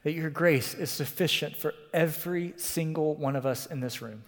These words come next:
Even if you feel the enemy in this moment, uh, saying that the, your grace is not sufficient for me, or we see clearly that your grace is sufficient for all.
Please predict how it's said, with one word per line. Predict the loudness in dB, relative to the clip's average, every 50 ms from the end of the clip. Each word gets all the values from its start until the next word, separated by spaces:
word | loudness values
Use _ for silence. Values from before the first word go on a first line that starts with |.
| -20 _ _ _ _ _ _ _ _ _ _ _ _ _ _ _ _ _ _ _ _ _ 4
Even | 6 8 8 8 8
if | 6
you | 6 4
feel | 6 8 10 10 10
the | 10 8
enemy | 8 6 6 6 6
in | 6
this | 6 4 4 6
moment, | 6 8 8 8 4 0 -2 -6 -16 -16 -14 -8 -2 -2
uh, | 2
saying | 6 8 8 8 8 6 6
that | 6 4 4 4
the, | 4 0 0 0 -4 -16 -12 -6
your | -2 -2 2
grace | 8 8 8 8 8 6
is | 2 4
not | 6 8 8 8 8 6
sufficient | 2 0 0 2 2 0 0 0 -2 -6 -8 -6
for | -2 0 2 2 2 0 0 -4 -14 -20 -20 -20 -20 _ _ _ _ _ -6
me, | -4 -4 -4 -4 -8 -12 -20 -20 -20 _ _ _ _ _ _ _ _ _ _ _ _ _ _ _ _ _ _ _ _ -20 -20 _ _ _ _ _ _ _ _ _ _ -2
or | 0 0
we | 0
see | -2 -2 -2 -4 -4 -4
clearly | -4 -4 -2 -2 -2 -2 -6
that | -8 -8 -8
your | -6 -2
grace | 0 0 0 0 -2 -6
is | -8
sufficient | -8 -8 -8 -6 -6 -6 -6 -8 -10 -12
for | -12 -10 -8
all. | -8 -10 -10 -14